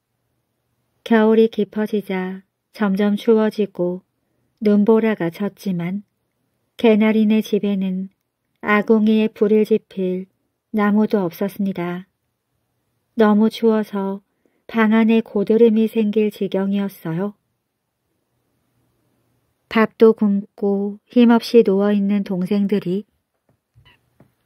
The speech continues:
어머니 품으로 파고들었습니다. 어머니는 동생들을 힘없이 안았어요. 개나리네 식구들은 그렇게 서로의 체온으로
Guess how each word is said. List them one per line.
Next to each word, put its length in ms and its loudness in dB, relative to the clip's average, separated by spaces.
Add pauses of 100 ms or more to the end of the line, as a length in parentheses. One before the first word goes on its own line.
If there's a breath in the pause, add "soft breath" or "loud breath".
(260)
어머니 520 4
품으로 800 0
파고들었습니다. 1200 0 (760)
어머니는 680 6
동생들을 1000 -2
힘없이 520 2
안았어요. 760 -4 (1080)
개나리네 600 4
식구들은 880 -2 (280)
그렇게 720 -2 (560)
서로의 500 4
체온으로 800 -2